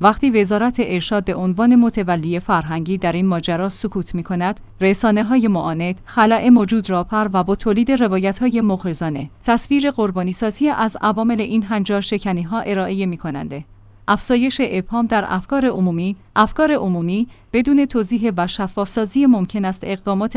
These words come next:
قضایی را برخوردهای سختگیرانه تلقی کند. این در حالی است که اگر وزارت ارشاد به تبیین ابعاد موضوع بپردازد، امکان اقناع جامعه وجود دارد. ماجرای اخیر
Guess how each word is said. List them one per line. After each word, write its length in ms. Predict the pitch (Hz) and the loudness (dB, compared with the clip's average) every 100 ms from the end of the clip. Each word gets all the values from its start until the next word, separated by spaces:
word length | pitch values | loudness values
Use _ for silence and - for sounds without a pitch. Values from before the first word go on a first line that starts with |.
| 226 | -2
قضایی 380 | 196 180 196 220 | -2 -2 -2 -2
را 180 | 214 | 0
برخوردهای 680 | 240 202 185 240 226 269 240 | 0 0 0 -2 -2 -2 -2
سختگیرانه 760 | 226 - 185 - 202 196 226 247 | -2 -2 -4 -4 -4 0 2 2
تلقی 540 | 247 208 180 185 202 | 2 -2 -2 -2 -4
کند. 360 | 180 151 135 - - | -4 -8 -10 -12 2
این 180 | 262 294 | 6 6
در 180 | 294 226 | 6 4
حالی 340 | 196 226 208 | 2 2 2
است 240 | 180 185 | 2 0
که 120 | - 226 | -2 2
اگر 300 | 233 254 233 | 2 2 2
وزارت 380 | 190 170 190 226 | 2 2 0 2
ارشاد 600 | 247 - 185 - 190 208 | 0 0 -2 -2 0 2
به 100 | 208 | 2
تبیین 420 | 196 214 202 254 254 | 0 0 6 8 8
ابعاد 420 | 185 190 208 214 | 4 0 0 4
موضوع 460 | 240 220 196 233 220 | 4 4 2 0 2
بپردازد، 680 | 180 185 160 160 151 165 208 240 - - | 0 -2 -2 -2 -4 -2 0 -2 -6 2
امکان 380 | 220 226 269 262 | 4 6 6 6
اقناع 540 | 240 196 202 190 196 | 6 0 0 0 0
جامعه 500 | 202 180 170 180 196 | 0 0 0 0 -2
وجود 400 | 185 180 202 175 | -2 -2 -2 -4
دارد. 360 | 139 135 131 - - - - | -6 -8 -10 -14 -20 -20 0
ماجرای 520 | 208 214 254 254 262 | 4 6 6 4 4
اخیر 420 | - 202 226 254 | 2 -2 2 0